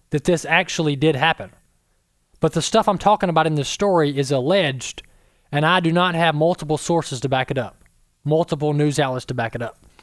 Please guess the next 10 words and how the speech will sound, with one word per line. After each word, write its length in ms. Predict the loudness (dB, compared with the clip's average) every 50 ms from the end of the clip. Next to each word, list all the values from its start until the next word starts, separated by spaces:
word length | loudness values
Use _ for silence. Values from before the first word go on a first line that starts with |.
| _ _ _ _ -20 -16 _
But 120 | 0 2 2
nonetheless, 560 | 2 2 2 2 2 2 0 0 -2 -8 -16 _ _ -20 -20 _ _ _ _ _ -2
this 180 | -2 0 0
is 80 | 0 0
the 80 | 2
headline, 440 | 2 2 2 4 4 2 2 2 -2
"Whistleblower 840 | -2 0 0 0 0 2 2 0 0 2 2 2 4 4 4 4 2
makes 360 | 2 2 0 0 -2 -4 -12 -14 -10
shocking 520 | -10 -2 0 2 2 2 2 0 -2 -2 0
allegation 800 | 0 2 2 0 0 0 0 0 0 -2 -4 -6 -6 -8 -10